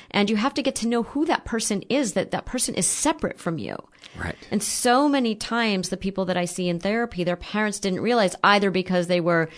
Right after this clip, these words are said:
Speaker 1: you know, however they manifested it, whether they were withdrawn from their children or whether they were overbearing with their children or they were overtly disappointed or tacitly disappointed. Um,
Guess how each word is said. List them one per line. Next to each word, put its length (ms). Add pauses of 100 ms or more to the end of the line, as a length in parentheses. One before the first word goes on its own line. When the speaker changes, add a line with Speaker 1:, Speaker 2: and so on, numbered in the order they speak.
(200)
Speaker 1:
you 80
know, 80
however 340
they 100
manifested 640
it, 100
whether 240
they 100
were 120
withdrawn 600
from 160
their 140
children 580
or 100
whether 220
they 140
were 240
overbearing 680
with 140
their 140
children 500
or 160
they 100
were 180
overtly 500
disappointed 840
or 200
tacitly 540
disappointed. 800 (380)
Um, 300